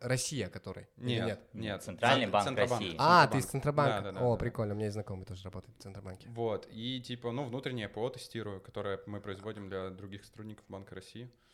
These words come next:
Speaker 1: Ага, это вот вся внутрянка, да, где там, типа, отчет и все,
Speaker 2: Мгм.
Speaker 1: все дела?
Speaker 2: Да, да, да, да, да.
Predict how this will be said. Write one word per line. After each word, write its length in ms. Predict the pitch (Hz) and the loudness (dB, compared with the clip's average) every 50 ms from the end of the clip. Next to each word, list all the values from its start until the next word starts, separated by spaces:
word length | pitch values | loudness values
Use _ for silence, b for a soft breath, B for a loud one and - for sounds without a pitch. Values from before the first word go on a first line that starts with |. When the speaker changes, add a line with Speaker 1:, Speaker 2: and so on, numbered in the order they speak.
| b b b | b b b
Speaker 1:
Ага, 460 | 104 98 92 101 98 95 98 101 - - | -4 -4 -2 -2 -4 -4 -4 -6 -8 -6
это 260 | - 113 - - 113 | -6 -4 -2 0 0
вот 160 | 113 110 - | 0 -2 -4
вся 240 | - - - 120 113 | -6 -2 0 0 0
внутрянка, 500 | 113 113 107 - 110 104 104 101 - 92 | 0 -2 -2 0 0 0 -2 -2 -4 -4
да, 140 | 95 98 113 | -2 -2 -4
где 140 | 110 95 90 | -4 -8 -10
там, 200 | - - 92 90 | -10 -12 -14 -14
типа, 200 | - - - 90 | -16 -12 -12 -12
отчет 320 | 87 - - 123 120 120 - | -12 -8 -8 -8 -8 -8 -10
и 20 | |
все, 120 | - 143 139 | -8 -6 -6
Speaker 2:
Мгм. 40 | 123 | -4
Speaker 1:
все 220 | 120 131 131 143 - | -4 -4 -4 -4 -6
дела? 180 | 98 92 87 | -6 -6 -4
Speaker 2:
Да, 140 | 139 147 151 | -2 -2 -2
да, 100 | 151 143 | -2 -4
да, 120 | 135 127 117 | -6 -6 -8
да, 100 | 110 104 | -8 -10
да. 120 | 98 | -12